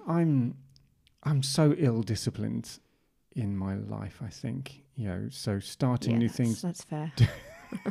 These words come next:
Speaker 1: And I think I've had a negative influence on you as well. I
Speaker 2: Yeah,
Speaker 1: think you were
Speaker 2: I think you
Speaker 1: quite
Speaker 2: have.
Speaker 1: <laughs> disciplined before
Speaker 2: <laughs> Yeah.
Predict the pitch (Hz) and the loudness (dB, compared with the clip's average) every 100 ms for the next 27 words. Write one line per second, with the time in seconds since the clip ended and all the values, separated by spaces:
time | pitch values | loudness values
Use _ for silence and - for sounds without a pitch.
0 | - - - - - - - - 151 190 | -4 -4 -4 -4 -6 -8 -2 4 6 8
1 | 180 135 131 123 123 120 117 117 113 110 | 8 8 8 8 6 6 6 4 4 0
2 | 107 107 104 101 113 101 95 110 98 175 | 2 2 2 4 6 6 6 4 8 8
3 | 131 117 110 147 - 143 131 - - 247 | 8 6 4 6 6 8 6 6 10 12
4 | 226 151 131 135 127 113 190 196 | 12 12 6 4 6 8 8 8